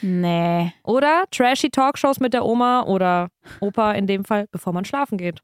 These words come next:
Speaker 1: <laughs>
Speaker 2: Habt ihr zusammen Fernsehen geschaut
Speaker 1: Ja,
Speaker 2: früher?
Speaker 1: wir haben Fernsehen geschaut, aber mein Opa hat immer gesagt, "Da pfu ich."
Speaker 2: Pfu ich. Oh mein Gott, ja. Dieser Ausdruck,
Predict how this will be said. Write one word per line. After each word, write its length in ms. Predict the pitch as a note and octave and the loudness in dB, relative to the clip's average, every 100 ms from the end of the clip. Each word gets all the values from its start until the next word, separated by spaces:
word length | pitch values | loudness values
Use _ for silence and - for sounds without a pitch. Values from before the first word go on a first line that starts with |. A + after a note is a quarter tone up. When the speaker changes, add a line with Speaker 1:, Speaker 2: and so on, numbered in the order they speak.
| _ _ _ | _ _ _
Speaker 1:
<laughs> 60 | G#3+ - - - _ _ _ - D5 E5 | -6 -6 -14 -20 _ _ _ 0 2 4
Speaker 2:
Habt 120 | F5 D#5+ | 4 4
ihr 80 | D#5 | 4
zusammen 240 | C5+ A#4+ | 2 2
Fernsehen 320 | A4 - A#3+ A#3+ | 0 0 0 -2
geschaut 220 | B3 B3 | 0 2
Speaker 1:
Ja, 240 | C4+ C4+ | 4 6
Speaker 2:
früher? 80 | C#4 | 4
Speaker 1:
wir 140 | C4 C4 | 4 4
haben 120 | C4+ | 4
Fernsehen 340 | C#4 C#4 D4 | 4 4 4
geschaut, 260 | A#3+ B3+ A#3 | 2 2 4
aber 200 | A3 A3+ | 4 4
mein 160 | A3+ G#3+ | 4 2
Opa 160 | G#3+ A#3+ | 2 2
hat 80 | |
immer 180 | G3 A3 | 2 2
gesagt, 300 | G#3+ G#3+ G#3+ - _ _ - | 2 2 0 -2 _ _ 0
"Da 160 | G#3 - _ _ | 0 0 _ _
pfu 220 | - G#4 C4+ | 0 2 2
ich." 200 | F#3 F3+ - - _ _ - - C#3+ C#3 - _ - | 0 -4 -6 -12 _ _ -20 -18 -12 -12 -12 _ -12
Speaker 2:
Pfu 240 | - D4+ | -4 -2
ich. 100 | G3 - | -4 -4
Oh 160 | - - | -6 -4
mein 180 | F3+ F3+ | -4 -4
Gott, 300 | F#3+ G3+ A3+ - | -4 -6 -6 -6
ja. 520 | E3 G#3+ A#3 D3 D#3 - _ G#5 G#5+ A5 A#5+ - | -6 -4 -4 -4 -8 -10 _ -2 0 0 -4 -4
Dieser 440 | A#3 A3 A3+ A3 A3 | -2 2 2 2 2
Ausdruck, 420 | B3+ F4+ B4 F#3 | 2 2 0 -4